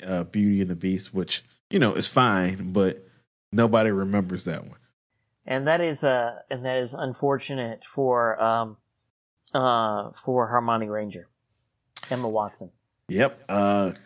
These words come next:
Speaker 1: 'cause I knew she was in that, and I completely forgot that she was in it, even though I am very acutely aware that she's in that movie. All right. So next up, this was the one I was alluding to before that we actually did get a trailer for.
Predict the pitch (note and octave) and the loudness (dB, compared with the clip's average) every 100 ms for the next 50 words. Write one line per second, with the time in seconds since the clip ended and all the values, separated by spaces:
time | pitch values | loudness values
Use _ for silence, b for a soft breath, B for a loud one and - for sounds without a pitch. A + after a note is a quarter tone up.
0 | _ _ - G#2 E2 G2 F#2 A#2 B2+ B2 | _ _ 0 0 2 0 2 2 4 4
1 | A#2 D#3 A#2+ A#2+ - G2 G2+ G#2 G#2+ G#2+ | 4 4 4 2 0 0 2 4 2 2
2 | G#2+ A2 A2+ - A2 B2 C#3 C#3+ C3+ D3 | 2 4 2 0 0 2 2 2 2 2
3 | - - G#2+ - A2+ G#2 G2+ - A#2 A#2+ | 2 0 -2 0 2 4 2 0 0 2
4 | A#2+ G#2+ - G#2 F2+ F2+ F2 - _ A2+ | 2 2 -2 -6 -6 -8 -12 -20 _ 0
5 | G#2+ A2 G#2 B B B B _ - F#2+ | 2 0 -2 B B B B _ -8 -6
6 | - C#3+ C#3+ G#2+ G2+ G#2+ G2+ G2 - A2 | 0 0 2 2 4 4 2 2 2 4
7 | G#2 F#2+ F2+ F#2+ E2+ C2+ b b b b | 4 2 2 2 2 -2 b b b b
8 | b b b b _ _ C#3 D3+ B2 F#2 | b b b b _ _ 2 4 4 2
9 | - B B B B B - C#3 A#2 A#2+ | -4 B B B B B 2 4 4 4
10 | E3 D#3+ D#3 C#3+ G2 C3 C#3 C3+ B2 B2 | 2 4 2 2 2 2 2 2 4 4
11 | A#2+ A#2 A2 G2+ G2+ F#2+ A#2+ A#2 A2+ G#2+ | 4 4 2 2 0 2 2 2 0 -2
12 | F2+ - A#2 A2+ G#2+ F#2+ D#2+ G#2+ - G#2 | -2 -2 2 2 2 2 0 0 -2 -4
13 | G#2 A2+ F2 D#2+ G#2+ A2+ A2 A2+ G#2+ A#2+ | -2 -4 -4 0 0 2 2 0 0 0
14 | A2+ A2+ A#2 A2+ A#2 | 0 0 0 0 -2